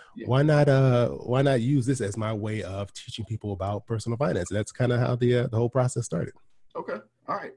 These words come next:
Speaker 1: Dope, dope, dope. All right. So I, I, I definitely know that struggle of working an
Speaker 2: <laughs>
Speaker 1: accounting job and you're just itching to, to do something else and feel part of the, the greater world. Okay.
Speaker 2: Yeah.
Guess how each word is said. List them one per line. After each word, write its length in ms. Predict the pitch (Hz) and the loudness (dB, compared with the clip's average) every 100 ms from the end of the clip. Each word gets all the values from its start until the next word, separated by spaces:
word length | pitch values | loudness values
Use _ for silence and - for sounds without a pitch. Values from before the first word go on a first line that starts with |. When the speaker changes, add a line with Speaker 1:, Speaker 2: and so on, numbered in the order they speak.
| - | -8
Speaker 1:
Dope, 240 | 123 - | -8 -8
dope, 300 | 123 131 - | -8 -8 -8
dope. 300 | 120 95 - _ _ _ _ - | -8 -8 -8 _ _ _ _ -8
All 120 | 147 | -4
right. 180 | 127 127 | -4 -4
So 160 | 139 | 0
I, 380 | 127 127 113 123 | 2 0 0 -2
I, 200 | 135 - - | -2 -6 -8
I 140 | 113 | -8
definitely 380 | 104 123 - 117 | -6 -6 -6 -10
know 180 | 110 110 | -8 -6
that 160 | 107 95 | -8 -10
struggle 400 | 120 117 107 98 | -8 -8 -8 -10
of 160 | 98 | -12
working 420 | 107 107 113 101 | -10 -8 -8 0
an 80 | 107 | 0
Speaker 2:
<laughs> 80 | 95 | 0
Speaker 1:
accounting 380 | 135 113 107 104 | -6 -8 -10 -12
job 400 | 107 104 104 101 | -10 -8 -10 -12
and 100 | 101 | -14
you're 100 | 104 | -14
just 460 | 98 107 104 - _ _ _ _ _ 127 | -12 -12 -12 -20 _ _ _ _ _ -12
itching 420 | 123 - 120 113 | -10 -6 -6 -4
to, 180 | 110 107 | -6 -8
to 180 | - 101 | -12 -8
do 180 | 123 | -6
something 340 | 120 120 113 107 | -6 -6 -8 -8
else 280 | 110 110 113 | -6 -8 -10
and 160 | 101 | -14
feel 220 | - 113 - | -10 -10 -8
part 320 | 110 107 107 | -6 -4 -6
of 80 | 98 | -8
the, 260 | 101 95 | -10 -12
the 80 | 101 | -14
greater 340 | 98 107 104 101 | -12 -8 -8 -6
world. 380 | 104 107 95 - _ _ - | -6 -6 -8 -12 _ _ -8
Okay. 300 | 156 147 123 | -6 -2 -2
Speaker 2:
Yeah. 120 | 90 | -4